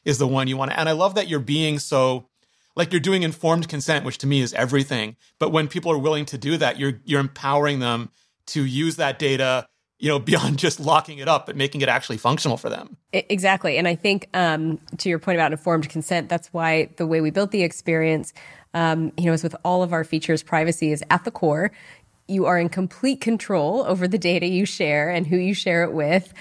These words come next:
Speaker 2: You can, of course, stop sharing at any time. You can choose very granularly which pieces of data you want to share.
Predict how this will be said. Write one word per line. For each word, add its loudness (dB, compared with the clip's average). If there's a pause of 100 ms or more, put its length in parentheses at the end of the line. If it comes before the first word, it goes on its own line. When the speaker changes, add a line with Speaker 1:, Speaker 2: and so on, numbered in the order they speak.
(160)
Speaker 2:
You -2
can, 0
of -2
course, 0
stop -2
sharing 0
at 0
any 2
time. 0 (320)
You 0
can 0
choose 0 (200)
very 0
granularly 0
which 0
pieces -2
of 2
data 2
you 0
want 2
to 2
share. 0